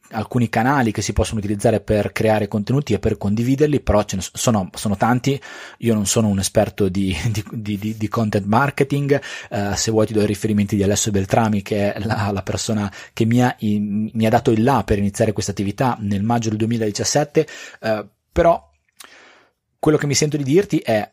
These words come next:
scegli dei canali, eh, se, se vuoi farlo, eh, perché poi magari non è detto che tu lo voglia fare. Scegli dei canali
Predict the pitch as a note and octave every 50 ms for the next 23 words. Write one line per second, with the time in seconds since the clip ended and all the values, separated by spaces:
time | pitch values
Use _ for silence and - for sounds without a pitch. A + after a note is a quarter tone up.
0 | _ _ - - - D3 D3+ D3 B2+ A#2 A2+ - C#3 C3 C3+ C#3+ D#3+ E3+ F3 F3+
1 | F#3 - _ - A2 G#2+ G2+ - - - - F#3+ - - - E3 E3 C3 G2+ F2+
2 | - - B2+ F#2+ F2+ F2+ F#2+ A#2+ A#2 - - - - - - B2 A2+ G2+ G2 G#2
3 | G2+ G2 F#2 F2+ F#2+ G2 G2+ G2 F#2 F#2+ G2+ F#2+ - G2 F#2 F#2 F#2+ F#2+ F#2 -
4 | - - D#2+ D2+ - _ _ _ _ _ _ _ _ - - - - - - -
5 | D3 C#3+ C3 B2+ A#2+ - C3+ C#3 C#3 D3+ E3 F3 E3+